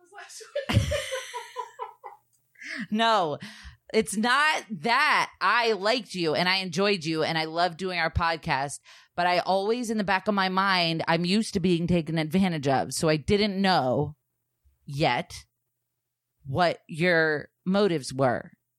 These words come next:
Do you know what I'm saying? Where are you looking? Stop <laughs> looking around the room.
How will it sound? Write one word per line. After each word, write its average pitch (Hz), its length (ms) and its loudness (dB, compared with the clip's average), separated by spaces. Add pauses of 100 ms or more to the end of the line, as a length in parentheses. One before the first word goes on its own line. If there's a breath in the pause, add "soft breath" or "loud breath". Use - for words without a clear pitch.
(1500)
Do 175 100 -2
you 196 60 4
know 202 80 4
what 202 80 4
I'm 208 80 2
saying? - 300 0
Where 233 160 2
are - 20 2
you 302 200 2
looking? 233 340 0
Stop 208 220 0
<laughs> 175 40 0
looking 226 320 0
around 220 300 0
the 240 180 0
room. 160 200 -4